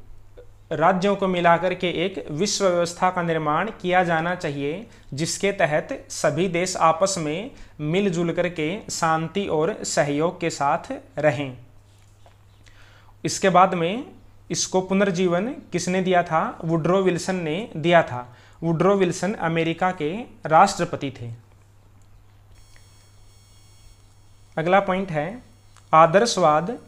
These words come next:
अंतर्राष्ट्रीय राजनीति से युद्ध, भूख, असमानता, तानाशाही, शक्ति, दबाव तथा हिंसा को समाप्त करने के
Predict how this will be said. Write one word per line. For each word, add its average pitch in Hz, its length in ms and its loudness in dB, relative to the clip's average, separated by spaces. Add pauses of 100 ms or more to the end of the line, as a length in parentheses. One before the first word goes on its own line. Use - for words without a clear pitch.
अंतर्राष्ट्रीय 175 1120 2 (120)
राजनीति 165 720 6
से 175 420 -2 (160)
युद्ध, 170 420 0 (420)
भूख, 147 500 -2 (520)
असमानता, 165 800 2 (400)
तानाशाही, 170 840 2 (260)
शक्ति, 165 720 -2 (100)
दबाव 151 540 4 (320)
तथा 151 540 -2 (400)
हिंसा 156 400 0
को 175 440 -6
समाप्त 170 640 -2
करने 156 340 -4
के 147 200 -4